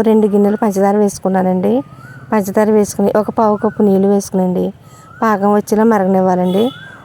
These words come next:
ఒక పావు టేబుల్ స్పూన్ ఇలాచీ పౌడర్ కూడా వేసుకునండి సన్నని మంట మీద పాకం వచ్చే వరకు కలుపుకుంటూ మరగనివ్వాలండి. పాకం వచ్చింది రాంది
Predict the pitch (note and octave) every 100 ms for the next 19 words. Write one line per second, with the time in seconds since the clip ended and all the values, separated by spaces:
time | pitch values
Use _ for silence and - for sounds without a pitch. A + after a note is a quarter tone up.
0 | - G#3 A3 A#3 G#3+ G3+ G#3 G3+ G3+ -
1 | A3 B3+ - - - - G#3 G3+ G#3+ G#3+
2 | G#3 G3+ G#3 G#3+ G3+ - G3 F#3+ F#3 F#3
3 | G3 - - - - A3 G#3 G#3 A3 G#3
4 | G3 G#3+ A3 G3+ F#3 G3 G3 - F#3+ F#3
5 | F#3 F#3+ - - - - - G#3+ G3 -
6 | G3 A3 A3 F#3+ F#3 G3+ G3 G3 F#3+ F#3
7 | F3+ F3+ G#3 B3+ - - - - - -
8 | - - - A3+ G#3+ - B3 B3 - A3
9 | A3 A#3+ A3+ A3